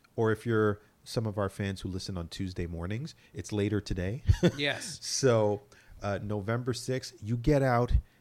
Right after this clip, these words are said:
Speaker 1: and you vote. If
Speaker 2: You, you vote blue, you vote progressive, you vote against these fucking assholes and get them out of office.
Speaker 1: And if anybody tells you at your local,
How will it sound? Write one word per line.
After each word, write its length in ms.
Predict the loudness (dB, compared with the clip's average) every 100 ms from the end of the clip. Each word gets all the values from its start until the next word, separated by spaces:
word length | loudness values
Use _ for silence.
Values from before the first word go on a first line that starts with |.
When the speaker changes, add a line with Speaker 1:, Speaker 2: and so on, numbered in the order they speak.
| _ -8
Speaker 1:
and 140 | -4
you 140 | -4
vote. 420 | -4 -4 -4 -4 -6 -8 _
If 120 | -6 -6
Speaker 2:
You, 60 | -8 -18 _ -12
you 160 | -10
vote 320 | -6 -6 -6
blue, 460 | -6 -2 0 -2 -4 -10 -16
you 140 | -8 -4
vote 240 | -4 -6
progressive, 720 | -6 -6 -4 -4 -6 -10 -12 -20 -20 -4
you 160 | -2
vote 220 | -2 -2 -2
against 340 | -2 -4 -6
these 220 | -10 -10 -12 -14
fucking 440 | -10 -10 -10 -16 -14
assholes 580 | -10 -8 -8 -10 -14 -16
and 280 | -14 -12 -10
get 380 | -4 -4 -6 -10
them 300 | -8 -8 -10 -12
out 160 | -14
of 100 | -14
office. 680 | -16 -18 -18 -16 -14 -14 -8
Speaker 1:
And 100 | -4
if 140 | 0 0
anybody 400 | 0 0 0 0
tells 340 | -2 -2 0
you 160 | 0 0
at 100 | 0
your 140 | -2
local, 320 | -2 -4 -8